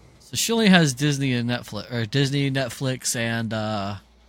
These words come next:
YouTube Kids, but she's got Netflix Kids, so it's all kid shows.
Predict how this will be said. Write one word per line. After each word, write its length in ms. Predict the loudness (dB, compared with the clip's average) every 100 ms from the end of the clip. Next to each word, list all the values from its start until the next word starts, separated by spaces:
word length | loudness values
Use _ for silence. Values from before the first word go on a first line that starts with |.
| _ _ _ _ _ _ _ _ _ _ _ _ _ _ _ _ -2
YouTube 440 | 0 4 4 4
Kids, 320 | 2 2 2
but 200 | 0 -2
she's 200 | 0 2
got 200 | 4 4
Netflix 600 | 4 2 2 -2 -4 -2
Kids, 560 | -2 -2 -2 -2 -2 -4 _ _ -12
so 200 | -6 -4
it's 140 | -2
all 120 | -2
kid 280 | -2 -2 0
shows. 520 | 0 -2 -8 -14 -16